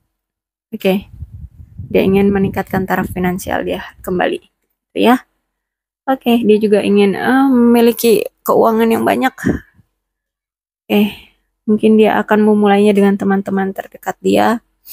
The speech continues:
Ya, di sini dia akan mulai berubah menjadi lebih tegas. Ya, dia akan menawarkan, ya, mungkin rencana bisnis bersama teman-temannya, teman-teman terdekat dia gitu ya.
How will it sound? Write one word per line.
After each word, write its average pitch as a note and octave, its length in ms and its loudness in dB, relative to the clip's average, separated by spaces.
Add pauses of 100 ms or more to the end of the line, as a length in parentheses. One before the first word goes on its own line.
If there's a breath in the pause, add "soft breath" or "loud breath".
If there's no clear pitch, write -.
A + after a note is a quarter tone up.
(420 loud breath)
Ya, G3+ 160 2
di G3+ 160 0
sini G3+ 240 2
dia G3 240 0
akan G3 160 -2
mulai G3+ 400 4 (320 soft breath)
berubah G3 640 2
menjadi F#3+ 580 0
lebih G3 200 -6 (280)
tegas. G3 640 -4
Ya, G3 80 -4
dia F#3+ 240 -2
akan G3 160 -2
menawarkan, G3 640 0 (560 loud breath)
ya, B3 80 0
mungkin C4 640 0
rencana B3 560 0 (240)
bisnis A3+ 640 0
bersama G3 400 -2
teman-temannya, F#3 800 -2 (480)
teman-teman F#3 640 0
terdekat F#3 480 -4
dia F3+ 400 4
gitu - 240 -12
ya. F3+ 240 -2